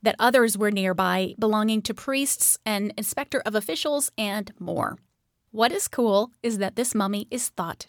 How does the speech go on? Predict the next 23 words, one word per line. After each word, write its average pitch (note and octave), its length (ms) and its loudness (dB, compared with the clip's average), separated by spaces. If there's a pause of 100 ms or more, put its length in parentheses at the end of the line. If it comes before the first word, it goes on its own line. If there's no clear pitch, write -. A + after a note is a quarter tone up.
to A#3+ 140 -4
be F3+ 200 -6
forty-three A3 920 -4
hundred G#3 640 0
years F#3 520 -6
old. - 440 -8 (440)
Speaking B3 380 -2
of F#3 120 0
mummies, F#3 440 -2 (260)
there's F4 280 -2
been G#4 320 -2
a F4+ 140 4
bit D4+ 300 0
of D#4 140 2
a D4+ 80 2
kerfuffle A3+ 580 2
in B3 120 2
the C4 80 2
news F#3+ 340 -2
over G3+ 160 -4
the F#3+ 60 -10
past F#3 360 -2
week F3 300 -4